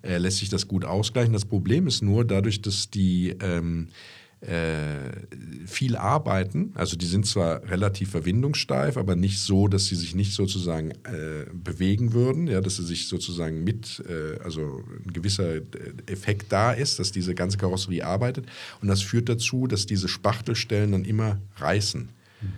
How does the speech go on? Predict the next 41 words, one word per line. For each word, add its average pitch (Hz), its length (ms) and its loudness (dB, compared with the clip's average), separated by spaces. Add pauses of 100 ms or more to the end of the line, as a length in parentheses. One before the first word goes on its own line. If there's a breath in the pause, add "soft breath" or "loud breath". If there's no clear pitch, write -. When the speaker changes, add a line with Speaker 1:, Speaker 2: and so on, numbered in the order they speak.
(140)
Speaker 1:
Das - 200 -4
heißt 101 180 4
also, 95 100 6
selbst 95 260 2
wenn 101 80 2
das 90 200 2
gut 120 240 -2
gemacht 104 440 2
ist, - 360 -4 (280)
ist 87 140 -4
es - 120 -4
trotzdem 90 520 0
doof 98 280 6
für 80 120 -2
das 80 200 -2
Auto, 92 420 0
weil 82 80 0
es - 80 -6
früher 98 160 0
oder 87 140 0
später - 380 -8
auffällt. - 420 -10 (460 loud breath)
Da 98 140 6
muss 113 180 6
man 101 120 6
sehr 90 160 6
drauf 82 280 0
achten, - 340 -12 (180)
ja. 87 120 -6 (720 loud breath)
Und, 87 360 -2
äh, 78 540 0 (260)
ja, 76 100 -2
die 80 80 -6
Gummitorsionsfedern, 90 1400 0
ähm, 78 260 -6 (320)
klar, 98 400 -2
muss 98 200 -2
man 95 100 0
drauf 87 200 -2
achten. 95 440 -4
Und 98 320 -4